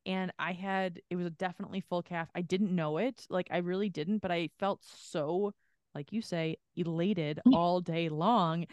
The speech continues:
Speaker 1: And then the next day, I think it, like, it was, like, two in the morning when, like, the
Speaker 2: Mm.
Speaker 1: anxiety hit and it was like, "Oh,
Speaker 2: Mm-mm.
Speaker 1: damn it." Not worth it, actually.
Speaker 2: No,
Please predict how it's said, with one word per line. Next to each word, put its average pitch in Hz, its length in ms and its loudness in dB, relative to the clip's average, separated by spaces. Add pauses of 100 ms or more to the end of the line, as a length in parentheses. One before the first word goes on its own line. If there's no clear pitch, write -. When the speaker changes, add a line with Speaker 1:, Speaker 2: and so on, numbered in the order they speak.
(240)
Speaker 1:
And 214 100 6
then 220 140 8
the 208 80 6
next 220 320 2
day, 233 340 4
I 185 60 2
think 285 160 -2
it, - 80 -2
like, 208 180 2
it 214 60 0
was, 233 120 -2
like, 226 180 -2
two 247 160 -6
in 233 40 0
the 214 80 0
morning 202 300 2
when, 170 160 -2
like, 160 200 -4
the - 60 -6
Speaker 2:
Mm. 170 80 8
Speaker 1:
anxiety 160 540 -2
hit 156 420 -4
and 190 80 0
it 180 80 0
was 175 140 -4
like, 160 240 0 (720)
"Oh, 151 360 2 (800)
Speaker 2:
Mm-mm. 135 380 2 (480)
Speaker 1:
damn 135 240 -6
it." - 300 -14 (1300)
Not 175 220 2
worth 147 200 -4
it, - 220 -14
actually. - 460 -8 (1040)
Speaker 2:
No, 160 420 10